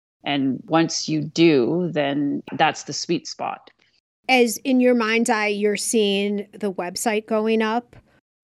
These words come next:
Speaker 2: Are you gonna have more product representation, you think? 'Cause right now the homepage is pretty much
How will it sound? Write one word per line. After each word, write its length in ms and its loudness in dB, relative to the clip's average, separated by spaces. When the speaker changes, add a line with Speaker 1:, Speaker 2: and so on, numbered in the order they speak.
Speaker 2:
Are 140 6
you 160 6
gonna 180 8
have 200 4
more 220 -2
product 540 -2
representation, 880 2
you 100 6
think? 280 4
'Cause 180 6
right 160 6
now 120 6
the 80 6
homepage 460 6
is 100 -2
pretty 260 4
much 240 0